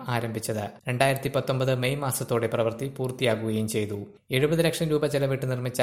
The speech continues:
കയാക്കിംഗ് സെന്റർ ഇന്ന് നാശത്തിന്റെ വക്കിലാണ്. ഇരുനില കെട്ടിടത്തിന്റെ മുകൾ ഭാഗത്തെ സീലിംഗ് ഭൂരിഭാഗവും നിലംപതിച്ച അവസ്ഥയിലാണ്.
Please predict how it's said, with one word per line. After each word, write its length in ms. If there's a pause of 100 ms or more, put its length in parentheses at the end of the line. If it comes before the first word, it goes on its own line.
(120)
കയാക്കിംഗ് 440
സെന്റർ 320 (340)
ഇന്ന് 260
നാശത്തിന്റെ 520
വക്കിലാണ്. 540 (480)
ഇരുനില 300
കെട്ടിടത്തിന്റെ 560
മുകൾ 280
ഭാഗത്തെ 420
സീലിംഗ് 420
ഭൂരിഭാഗവും 680
നിലംപതിച്ച 540
അവസ്ഥയിലാണ്. 680